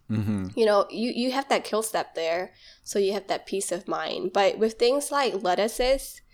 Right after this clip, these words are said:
Speaker 1: Mm-hmm.
Speaker 2: even if you wash it, you know,
Speaker 1: Yeah.
Speaker 2: I feel
Speaker 1: Hey,
Speaker 2: like
Speaker 1: um,
Speaker 2: it's, it's never really fully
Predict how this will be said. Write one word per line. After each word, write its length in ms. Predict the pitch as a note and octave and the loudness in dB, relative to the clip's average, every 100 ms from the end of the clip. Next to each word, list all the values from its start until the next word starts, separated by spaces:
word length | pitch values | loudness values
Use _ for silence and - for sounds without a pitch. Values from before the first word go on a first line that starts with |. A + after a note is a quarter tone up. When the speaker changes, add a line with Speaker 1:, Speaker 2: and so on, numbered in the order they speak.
| - _ F#2+ | -20 _ -12
Speaker 1:
Mm-hmm. 200 | F2+ F2+ | -10 -8
Speaker 2:
even 240 | A3+ C#4+ | -2 2
if 160 | B3 A#3+ | 2 2
you 100 | G3 | 0
wash 380 | F3 F3+ G#3 - | 2 2 2 0
it, 220 | D#3 - | -2 -8
you 140 | F#3 G3+ | -10 -8
know, 280 | E3+ D#3+ B2+ | -6 -4 0
Speaker 1:
Yeah. 260 | C#3+ E2 G2 | 0 0 -6
Speaker 2:
I 60 | |
feel 240 | - C3 C#3+ | -6 0 2
Speaker 1:
Hey, 60 | |
Speaker 2:
like 140 | A#2+ D#3 | 2 0
Speaker 1:
um, 240 | A#2 G#2+ | 0 0
Speaker 2:
it's, 200 | G#2+ - - | -4 -8 -8
it's 240 | F#3 - | -8 -4
never 380 | G3 F#3+ F#3+ F#3 | 0 0 0 0
really 280 | E3+ E3 E3+ | 0 -2 -2
fully 720 | - F3 E3+ E3 E3 F#3+ | -6 -6 -4 -6 -8 -10